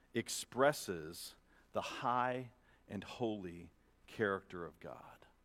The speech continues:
That's why I said I think it was a, a helpful pairing to hear Revelation sixteen in light of Psalm one oh three. As we read that, we celebrate a God of grace and God who delights in,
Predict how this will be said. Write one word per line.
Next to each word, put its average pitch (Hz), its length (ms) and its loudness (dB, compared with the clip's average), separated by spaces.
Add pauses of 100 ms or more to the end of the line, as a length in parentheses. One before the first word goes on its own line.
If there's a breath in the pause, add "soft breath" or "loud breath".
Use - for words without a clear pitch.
(720)
That's - 100 -4
why 104 100 6
I 98 40 4
said 113 260 2
I 101 40 6
think 101 200 -2
it 101 40 -4
was - 260 -6
a, 107 60 2
a 98 220 0
helpful 117 480 2
pairing 113 500 2
to 95 60 -8
hear 110 240 -4
Revelation 104 460 2
sixteen 110 580 -4
in 92 100 -4
light 104 280 6
of 98 180 -2 (360 soft breath)
Psalm 113 300 4
one 113 140 4
oh 104 100 0 (120)
three. 123 300 -2
As 87 120 -8
we 101 100 -6
read 131 360 -6
that, 82 160 -4
we 98 80 -8
celebrate 120 520 0
a 90 60 -8
God 104 260 -6
of 92 160 -12
grace 107 600 -6
and 85 120 -12
God 110 200 -4
who 110 80 -2
delights 101 600 0
in, 85 160 -10